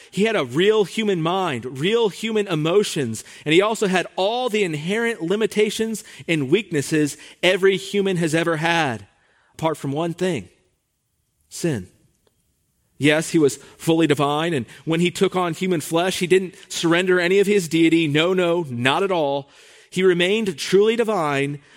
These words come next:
yet, for example, the eternal God in human flesh as a man, he had to learn. He had to learn. He had to learn how to eat.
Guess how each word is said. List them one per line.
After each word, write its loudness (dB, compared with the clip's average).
yet, 0
for -2
example, 2
the 0
eternal -2
God 0
in -4
human -2
flesh -2
as -2
a -2
man, -2
he 0
had 2
to -2
learn. -2
He -2
had 0
to 0
learn. -2
He -14
had 0
to 2
learn 2
how 2
to -4
eat. 2